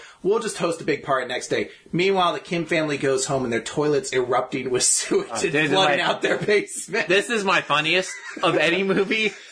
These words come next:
Speaker 2: is them coming. First of all, it's set up such a beautiful scene where it just, it's just raining in these, like, slums of somewhere in South Korea, and it's almost noir, just, like, the, the light, eh, the lighting and the way the, like, rain kinda cascades down the steps.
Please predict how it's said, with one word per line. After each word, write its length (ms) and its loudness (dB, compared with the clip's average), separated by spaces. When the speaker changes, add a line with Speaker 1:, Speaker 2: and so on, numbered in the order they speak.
Speaker 2:
is 180 0
them 200 0
coming. 340 -2
First 300 0
of 40 -6
all, 120 2
it's 140 -4
set 160 2
up 140 0
such 220 0
a 40 2
beautiful 440 0
scene 240 0
where 100 2
it 60 -4
just, 280 -4
it's 280 -2
just 180 -2
raining 520 0
in 120 0
these, 220 0
like, 180 0
slums 560 -2
of 100 -2
somewhere 380 0
in 80 0
South 300 -2
Korea, 500 0
and 100 0
it's 160 -4
almost 380 0
noir, 500 0
just, 260 -10
like, 200 0
the, 360 0
the 140 0
light, 400 0
eh, 260 0
the 220 0
lighting 400 0
and 80 -2
the 60 -2
way 160 2
the, 100 0
like, 340 -2
rain 580 -4
kinda 240 -2
cascades 640 -2
down 200 -2
the 80 -8
steps. 400 -2